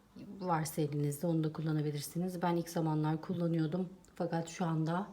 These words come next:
<laughs> ihtiyaç duymuyorum. Bir tane tek yapıyorum. Bir tane çift yapıyorum. Bunu sıramın sonuna kadar tekrarlıyorum. Daha sonraki sıralarımda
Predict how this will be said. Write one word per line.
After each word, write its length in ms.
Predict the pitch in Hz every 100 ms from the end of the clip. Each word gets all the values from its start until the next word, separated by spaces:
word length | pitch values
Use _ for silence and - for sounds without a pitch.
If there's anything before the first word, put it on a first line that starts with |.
| - - -
<laughs> 320 | 156 - -
ihtiyaç 680 | 170 156 - 170 170 - 175
duymuyorum. 560 | 160 151 147 151 190 - - - - - - - - - _ _ - _ _ - - - - - -
Bir 200 | 247 240
tane 340 | - 185 160 156
tek 320 | 196 196 208
yapıyorum. 640 | 202 - 190 180 185 202 - - - - - - -
Bir 240 | 202 196 196
tane 580 | 170 156 151 156 170 196 - - - - -
çift 440 | - 190 165 -
yapıyorum. 640 | 156 156 165 156 160 185 196 - - - - - - 254
Bunu 200 | 220 214
sıramın 360 | - 208 208
sonuna 420 | 214 202 180 170
kadar 360 | 170 170 190 196
tekrarlıyorum. 840 | 202 170 - 165 156 147 143 - - - - -
Daha 200 | 202 247
sonraki 520 | 247 226 185 165 -
sıralarımda 960 | - 196 208 165 143 147 147 151 190